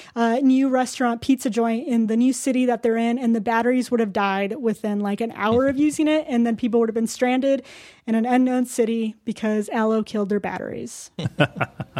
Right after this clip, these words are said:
And this episode of Material is brought to you by Indeed Prime. Indeed Prime helps tech talent such as software developers and data scientists simplify their job search and land their dream job.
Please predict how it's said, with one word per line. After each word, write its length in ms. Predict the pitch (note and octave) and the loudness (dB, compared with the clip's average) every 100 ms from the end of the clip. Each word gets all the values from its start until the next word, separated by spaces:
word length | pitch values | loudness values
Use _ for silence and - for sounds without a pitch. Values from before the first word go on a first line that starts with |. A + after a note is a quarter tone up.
| - - - _ _ _ _ _ _ _ _ _ _ _ | -10 -10 -12 _ _ _ _ _ _ _ _ _ _ _
And 140 | B3 B3 | 0 2
this 160 | C4+ | 2
episode 360 | E4+ C#4+ E4+ D#4 | 2 2 2 2
of 100 | D#4 | 4
Material 580 | C4+ - B3+ C4 B3+ C4+ | 0 0 0 2 4 2
is 220 | C4 F#3+ | 0 -2
brought 260 | - A3+ A#3 | -2 -2 -2
to 160 | - | 0
you 160 | B3 B3 | 0 0
by 540 | F3+ G#3+ A3+ A#3 A#3+ - | -2 -2 0 0 -2 0
Indeed 540 | A#3+ A#3+ A#3+ B3 G3+ | 2 2 0 -2 -4
Prime. 580 | - A3+ A3+ G#3+ G#3 G#3 G#4+ | -4 -2 0 0 -2 -4 0
Indeed 280 | F4 F4+ F4 | 2 4 2
Prime 280 | - F4 C#4+ | 0 2 2
helps 280 | C#4+ - - - | 0 -4 -10 -14
tech 280 | - - E4+ - | -8 -4 -4 -4
talent 340 | - B3+ A#3+ D4+ | -4 -2 -2 -4
such 180 | A#3+ A#3 | -6 -4
as 120 | G#3+ | -4
software 340 | B3 A#3+ C4 | -2 0 0
developers 560 | A3 A3 G#3+ G#3+ A3 A3 | 0 0 -2 -2 -2 -2
and 240 | C4+ D4 | -2 0
data 240 | B3 A3+ A3 | 0 -2 -2
scientists 480 | - A3 G3 A3+ | -4 -4 -2 -4
simplify 480 | - D4 D4 C4+ C4 | -2 -2 -2 0 2
their 160 | B3 A#3+ | 2 0
job 260 | A3+ G#3+ | -2 -4
search 300 | - A3 G#3 A#4 | -2 -4 -4 -4
and 220 | A3+ G#3+ | -2 -2
land 260 | A3 A3+ | 0 0
their 140 | A3+ G#3 | -2 -4
dream 260 | G#3+ G#3 | -4 -4
job. 360 | G3 G#3 G3 F#3 | -2 -2 -2 -6